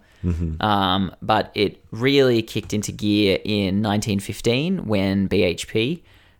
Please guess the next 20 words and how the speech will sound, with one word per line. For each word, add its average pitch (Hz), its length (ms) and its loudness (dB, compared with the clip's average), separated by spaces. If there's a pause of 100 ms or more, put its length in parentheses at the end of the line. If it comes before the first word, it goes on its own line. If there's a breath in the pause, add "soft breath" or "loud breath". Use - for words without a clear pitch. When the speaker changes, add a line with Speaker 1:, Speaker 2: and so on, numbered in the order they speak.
(140)
Speaker 2:
Broken 117 340 2
Hill 110 240 0
Proprietary, 143 720 0
as 110 160 0
you 110 80 2
may 107 180 2
know 113 240 4
it, - 180 -2
Speaker 1:
Oh, - 60 -18
know - 160 -2
them 120 60 4
Speaker 2:
uh, 110 420 4
Speaker 1:
well. 78 120 -2
Speaker 2:
opened 101 520 2 (140)
its - 200 -8
steelworks - 800 -4 (160)
at - 260 -4
Newcastle - 540 -6
Port. - 420 -4 (120)
Speaker 1:
Okay. 80 420 -2